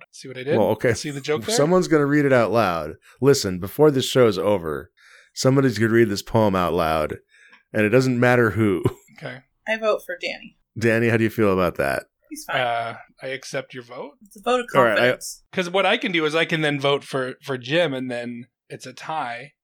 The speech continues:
Speaker 1: and then the tiebreaker, it goes, Kim, go ahead and read it.
Speaker 3: I'm voting for you.
Speaker 2: <laughs>
Speaker 3: We both voted for you.
Speaker 1: I know, but since it's a tie, Jim didn't vote, but he doesn't get to because it's a tie.
Speaker 3: No.
Speaker 2: It sounds, it sounds like I should read this poem.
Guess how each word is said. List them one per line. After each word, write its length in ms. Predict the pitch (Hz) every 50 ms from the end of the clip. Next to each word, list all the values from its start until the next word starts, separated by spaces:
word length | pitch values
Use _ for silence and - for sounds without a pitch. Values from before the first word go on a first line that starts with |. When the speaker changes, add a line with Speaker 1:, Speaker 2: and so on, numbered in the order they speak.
| _
Speaker 1:
and 160 | - 131 127
then 100 | 131 127
the 60 | 127 127
tiebreaker, 540 | 139 147 151 156 151 135 123 117 135 123
it 80 | 120 120
goes, 180 | 123 120 120 123 127
Kim, 280 | _ - 139 143 165 180 -
go 140 | 165 151
ahead 140 | 147 151 151
and 80 | 156 160
read 140 | 180 196 170
it. 100 | - _ _ _ -
Speaker 3:
I'm 100 | 269 226 214
voting 280 | 247 262 285 294 294
for 140 | 269 - 294
you. 520 | 277 247 277 330 320 214 175 180 196 196 _ _ _ _ -
Speaker 2:
<laughs> 80 | - - - - - - - 214
Speaker 3:
We 100 | 240 262
both 300 | 226 254 254 277 277 -
voted 300 | 269 254 254 269 294 277
for 120 | - 262
you. 380 | 254 254 269 277 240 196 196 196 - _ _ _ _
Speaker 1:
I 100 | - 156
know, 200 | 165 175 156 135
but 160 | 127 131 135 -
since 240 | - 185 165 -
it's 140 | 170 151 135
a 80 | 143 -
tie, 480 | - 175 165 156 143 131 131 147 151 156 - _ _ -
Jim 180 | - 185 202 208
didn't 200 | 180 165 151 139
vote, 240 | 135 165 170 151 131
but 80 | 139 131
he 100 | 143 147
doesn't 240 | 143 135 135 127
get 220 | 123 165 180 185 -
to 120 | - 131 123
because 220 | 127 120 131 120
it's 120 | 120 117 -
a 60 | 120
tie. 280 | _ - - - - - _ _
Speaker 3:
No. 300 | - 208 202 196 190 185 190 _ -
Speaker 2:
It 100 | 160 135
sounds, 260 | - - 156 156 143 135
it 140 | 147 139 -
sounds 260 | - 190 196 175 156
like 180 | 156 135 -
I 80 | 127 120
should 200 | 120 - 113 101
read 160 | 110 110 101
this 160 | 95 98 -
poem. 480 | - - 110 98 90 85 80 76 69 -